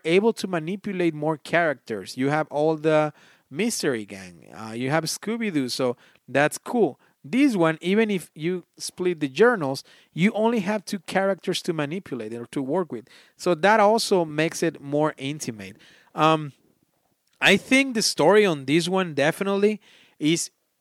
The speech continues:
m-, way more immersive than the Scooby-Doo. The Scooby-Doo, it's a cool story and it's engaging. But this one is more immersive. This one is more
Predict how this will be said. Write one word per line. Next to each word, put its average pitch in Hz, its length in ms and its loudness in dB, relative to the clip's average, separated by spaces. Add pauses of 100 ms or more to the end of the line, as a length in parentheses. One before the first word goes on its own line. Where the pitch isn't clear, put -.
(160)
m-, 127 360 -14
way 180 320 6
more 190 220 4
immersive 139 500 0
than 120 180 -4
the 113 80 -10
Scooby-Doo. 127 560 0
The 143 80 0
Scooby-Doo, 269 480 2
it's - 160 0
a 240 40 -2
cool 220 240 -2
story 160 480 0
and 151 100 -2
it's 151 180 -6
engaging. 127 640 -6 (420)
But 131 200 -4
this 226 240 2
one 202 200 2
is 147 120 -6
more 143 420 2
immersive. 113 580 -6
This 208 200 -2
one 185 160 2
is 156 160 -6
more 139 400 -2